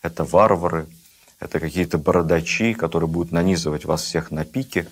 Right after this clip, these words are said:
Всё оказалось совсем не так. Казаки были дружелюбны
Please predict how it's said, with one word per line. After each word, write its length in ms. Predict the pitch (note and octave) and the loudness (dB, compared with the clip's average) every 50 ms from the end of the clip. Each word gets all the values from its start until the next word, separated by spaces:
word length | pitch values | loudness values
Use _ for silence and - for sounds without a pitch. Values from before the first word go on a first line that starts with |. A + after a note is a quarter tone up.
| - - - _ _ | -16 -20 -20 _ _
Всё 320 | - - - - D#3 F3 - | -10 -4 2 4 4 4 4
оказалось 440 | - - F2+ F2 G#2+ A2+ G#2+ F2+ | 2 2 4 4 6 4 4 2
совсем 340 | - - E2 - - F2 E2+ | 0 -4 -6 -6 -6 -4 -4
не 100 | D#2+ C#2 | -6 -6
так. 160 | - - - - _ _ _ _ _ _ _ _ - | -8 -12 -14 -16 _ _ _ _ _ _ _ _ -4
Казаки 400 | - F2+ E2+ E2+ F#2+ E2 E2 - | -2 0 2 4 4 2 2 -2
были 240 | D#2 D2 D#2 D2 D#2 | -4 -4 -4 -4 -4
дружелюбны 680 | D2 F2 F#2 E2+ D#2+ E2 D#2 G#2+ C3+ E3 E3 E3 G3 | -2 -2 -2 -2 -2 0 0 0 0 0 0 -4 -6